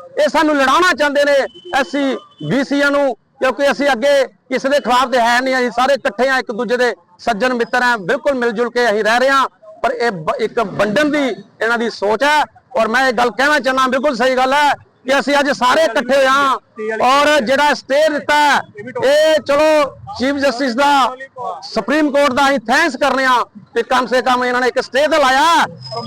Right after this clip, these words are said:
ਪਰ ਉਹ ਵੀ ਲੋਲੀਪੌਪ ਦਿੱਤਾ ਹੈ। ਪਰ ਅਸੀਂ ਪਿੱਛੇ ਨਹੀਂ ਹਟਾਂਗੇ, ਸਵਰਨ ਸਮਾਜ ਸਾਡਾ ਪਿੱਛੇ ਨਹੀਂ ਹਟੇਗਾ।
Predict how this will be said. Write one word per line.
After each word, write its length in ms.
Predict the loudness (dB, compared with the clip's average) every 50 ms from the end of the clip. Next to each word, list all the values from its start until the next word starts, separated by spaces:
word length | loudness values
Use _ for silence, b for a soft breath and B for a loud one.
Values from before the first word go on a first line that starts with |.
| -6 -2
ਪਰ 220 | 0 2 2 2 2 0 0
ਉਹ 220 | -2 -2 -2 0
ਵੀ 100 | 0 0
ਲੋਲੀਪੌਪ 520 | 2 2 0 0 0 0 2 2 2 2 0
ਦਿੱਤਾ 220 | -4 -2 0 2
ਹੈ। 220 | 2 4 4 2 0 -2 -6 -18 _ _ -2
ਪਰ 160 | 0 0 0
ਅਸੀਂ 160 | 0 0 -2 -2 -2
ਪਿੱਛੇ 260 | -6 -2 0 0 2
ਨਹੀਂ 120 | 2 2
ਹਟਾਂਗੇ, 360 | 2 2 2 2 2 2 0 0
ਸਵਰਨ 300 | 0 0 0 0 0 -2
ਸਮਾਜ 340 | -4 -4 -2 0 0 0 0
ਸਾਡਾ 200 | 0 -2 -2 -2
ਪਿੱਛੇ 240 | -2 -4 -4 -4 -2
ਨਹੀਂ 120 | 0 0 0 -2 -2 -6
ਹਟੇਗਾ। 420 | -2 -2 0 2 2 4 2 2